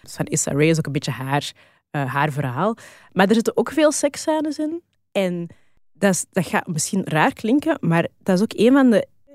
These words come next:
eerste series waarin ik, eh, twee zwarte mensen op een erotische manier seks zag hebben. Dat is echt iets, als je daar, als je daarover terugdenkt, hè, je ziet soms wel interracial seks, dat gebeurt nog wel.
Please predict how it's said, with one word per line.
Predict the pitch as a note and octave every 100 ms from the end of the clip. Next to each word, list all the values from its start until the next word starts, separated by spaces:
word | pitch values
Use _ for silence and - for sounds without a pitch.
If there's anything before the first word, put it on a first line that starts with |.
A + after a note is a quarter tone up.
| -
eerste | G#3+ C#4 - C#4
series | - F#3+ A#3 C#4+ -
waarin | G3+ G3
ik, | F#3 - -
eh, | F3
twee | - A#3 C4+
zwarte | - F#3 B3 -
mensen | E3 D3 C3+ - C#3 D3 _ _ -
op | E3+
een | E3 D#3 D3+
erotische | F#3 E3+ F3 F3+ -
manier | E3 D#3 D3
seks | - D#3
zag | - C#3+
hebben. | - C3+ C#3 - - _ _ -
Dat | F3
is | E3+
echt | A3 D4 D#4
iets, | C4
als | G#3+ -
je |
daar, | G3 F#3
als | F3
je | -
daarover | F#3 F3+ F3+
terugdenkt, | - F4 C4 F3 E3+
hè, |
je | C#4+ G3+
ziet | G#3
soms | - C4 F#4 -
wel | A#3 G3
interracial | G#3 F#3 D#3+ C#3+ B3 - E4+
seks, | E4 F4+ F4
dat | - C#4
gebeurt | G3+ F#3+ C4
nog | D4+
wel. | E4